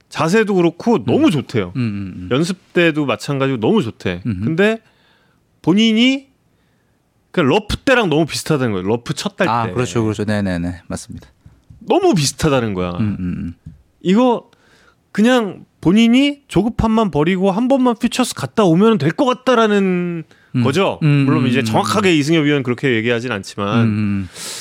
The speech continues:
Speaker 1: 근데
Speaker 2: 그렇죠. 러프가 퓨처스 갔다 오고 나서 이제 완전 다른 선수가
Speaker 1: 완전
Speaker 2: 됐으니까.
Speaker 1: 터졌잖아요. 완전.
Speaker 2: 음.
Speaker 1: 그러니까, 어, 이, 이게, 그러니까 지금 수베로 감독은 이제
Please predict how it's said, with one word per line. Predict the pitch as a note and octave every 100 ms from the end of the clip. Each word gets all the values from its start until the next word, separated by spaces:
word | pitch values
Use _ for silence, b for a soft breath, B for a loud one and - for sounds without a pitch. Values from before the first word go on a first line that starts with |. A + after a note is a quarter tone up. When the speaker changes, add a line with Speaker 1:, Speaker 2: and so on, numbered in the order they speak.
| B B
Speaker 1:
근데 | E3+ E3 C#3+ - B B B B B
Speaker 2:
그렇죠. | - B2+
러프가 | D#3+ - F#3+ F3 D#3+
퓨처스 | F3 G3 F3+
갔다 | E3 E3
오고 | D3
나서 | C3+ B2+ A#2
이제 | G#2
완전 | G2+ C3
다른 | A2+ A2
선수가 | A2 C3
Speaker 1:
완전 | C4+ D4+ D4+
Speaker 2:
됐으니까. | A#3+
Speaker 1:
터졌잖아요. | B3 A#3 F3 B2 G2+
완전. | C3 F3 D3 G#2 A2 G2
Speaker 2:
음. | F#2 F2+ F3
Speaker 1:
그러니까, | F#3+ G3 - B B B B B B B B
어, | E3 A#3 B3+
이, | F3+ F3+ G#3
이게, | G3 G#3 C4+ A#3
그러니까 | - G3+ A3 G3 - -
지금 | F#3 G3 A3+ A3+ A3 G#3+ G#3 G3+ F3+
수베로 | G#3 A3+ G#3+
감독은 | E3+ F3+ F3+
이제 | E3+ E3+